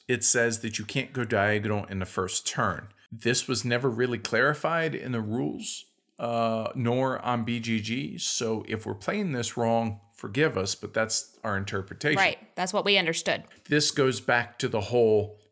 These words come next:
Speaker 1: yeah, there's a lot of ambiguities in the rule book.
Speaker 2: Yeah.
Speaker 1: So just as a point of order, notice, sure, go with it. So turn order is important, but going first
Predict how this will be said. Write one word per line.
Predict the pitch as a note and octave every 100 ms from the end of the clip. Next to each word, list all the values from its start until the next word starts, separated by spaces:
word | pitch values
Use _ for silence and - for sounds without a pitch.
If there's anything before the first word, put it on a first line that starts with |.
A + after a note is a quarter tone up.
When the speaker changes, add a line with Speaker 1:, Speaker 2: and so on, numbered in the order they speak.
| -
Speaker 1:
yeah, | C#3 D3 B2
there's | G#2+ G2+
a | G2+
lot | G#2+ A2
of | G#2
ambiguities | A2 F#2 F#2+ A#2 G#2 F#2 F2
in | F2+
the | F2
rule | F2+ F#2+
book. | D#2 - -
Speaker 2:
Yeah. | A#1+ -
Speaker 1:
So | - - -
just | G2+ F#2+ G2
as | F2
a | F2+ E2 -
point | - G3
of | G#2+ -
order, | F2 F2+ F#2 -
notice, | - F2 F2+
sure, | - - - - -
go | -
with | C3+ G2+
it. | - - _ - -
So | - E3
turn | - A3+ A#3+
order | A#3 G3 F#3
is | B2
important, | A2 G#2+ - G3 - F#2 - - - - _
but | C3 -
going | D3 E3+ D3
first | A2+ - A#3 D3+ -